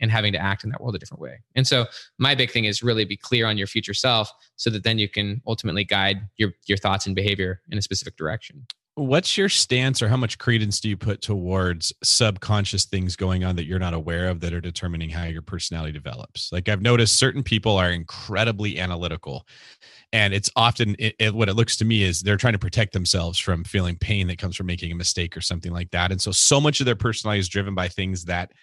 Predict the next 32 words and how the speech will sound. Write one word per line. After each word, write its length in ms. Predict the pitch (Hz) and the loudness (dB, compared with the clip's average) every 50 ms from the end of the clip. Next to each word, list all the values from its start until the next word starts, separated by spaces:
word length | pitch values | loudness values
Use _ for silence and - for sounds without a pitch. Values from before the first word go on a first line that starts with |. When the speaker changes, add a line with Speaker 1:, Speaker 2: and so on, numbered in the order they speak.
| _ _ _ _ _ | _ _ _ _ _
Speaker 2:
they 280 | 87 87 113 117 131 | -2 0 2 2 4
never 240 | 131 127 127 110 110 | 4 4 4 4 2
consciously 540 | 98 - - 107 104 - - 95 - - 92 | -2 -2 -2 -2 -2 -2 -2 -2 -2 -2 -2
chose. 440 | 87 - - 110 104 95 90 90 - | -6 -4 -2 -2 0 0 -2 -2 -2
"I 160 | - 98 98 | -2 -2 0
wanna 220 | 98 98 98 92 87 | 0 0 -2 -2 -4
be 140 | 80 90 | -4 -6
this 200 | 90 85 85 - - _ _ _ _ | -6 -6 -6 -8 -8 _ _ _ _
person." 460 | - - 87 80 - - - - 104 - _ _ _ _ _ _ _ _ _ _ _ _ _ - - | -8 -6 -6 -6 -8 -10 -12 -16 -20 -20 _ _ _ _ _ _ _ _ _ _ _ _ _ -18 -14
Speaker 1:
Huge. 480 | - - 107 95 92 90 - - - _ _ _ _ | -2 0 2 2 2 -2 -6 -12 -14 _ _ _ _
Full 220 | - - 147 151 | -2 0 2 2
chapter 460 | 147 - - 131 117 117 - - 117 107 | 2 2 2 2 2 0 0 0 2 2
on 80 | 104 | 2
the 80 | 104 104 | 2 0
book 400 | 92 107 95 90 - - - - - | 0 0 0 -2 -2 -6 -12 -10 -4
on 160 | - 110 104 | -2 -2 0
how 100 | 104 107 | 2 2
your 160 | 104 104 98 98 | 2 2 2 2
subconscious 640 | - 107 101 - 110 98 101 98 - 107 101 - | 0 -2 -2 -2 -2 -2 -2 0 0 0 0 0
shapes 320 | - - 110 104 98 - - | 0 2 2 0 0 0 -2
your 80 | 107 | -4
personality. 800 | - - 104 101 - 110 104 101 101 98 101 98 98 92 92 98 - - - - - - | -2 -2 -2 -2 0 2 2 2 2 2 0 0 0 0 -2 -4 -6 -12 -18 -18 -2 2
And 120 | 147 143 | 4 4
I 60 | 139 | 4
think 160 | 131 156 139 | 2 2 2
that, 300 | 120 110 - - - - - - _ _ | 2 0 -2 -2 -8 -10 -10 -10 _ _
you 100 | - 127 | 0 0
know, 100 | 117 110 | 2 2
obviously 280 | 107 113 113 110 - 120 | 2 2 0 0 0 0
environment 560 | 110 104 104 104 104 107 110 113 - - - | 0 0 0 2 2 2 2 0 -2 -2 -2
shapes 300 | - - 117 104 - - | -2 0 0 0 0 -2
subconscious, 840 | - 113 - - 110 104 107 110 - 120 113 113 107 - - - - | -2 -2 -2 0 0 0 0 0 2 2 2 2 2 0 -2 -2 -4